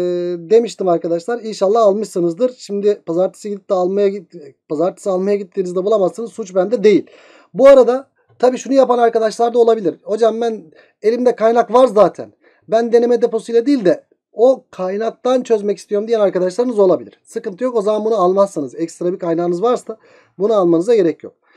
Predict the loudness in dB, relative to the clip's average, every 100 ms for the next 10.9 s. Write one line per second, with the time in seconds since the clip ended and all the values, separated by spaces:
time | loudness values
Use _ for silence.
0 | _ _ _ 0 2 2 2 4 4 4
1 | 0 4 4 6 2 0 -4 0 0 0
2 | _ _ 2 4 4 2 2 0 0 -4
3 | -6 -8 -4 -4 -4 -8 -6 -8 -2 2
4 | 4 4 2 2 _ _ _ _ -2 0
5 | 2 0 -2 -6 -4 0 2 2 0 2
6 | 2 0 -4 -4 -6 0 2 2 0 -2
7 | 0 0 0 -2 -2 -4 -4 -6 -8 _
8 | _ _ _ -8 -2 -2 -2 _ _ _
9 | -6 -2 -2 0 0 0 -2 -4 -2 0
10 | 2 0 -4 -4 -4 -2 -2 -2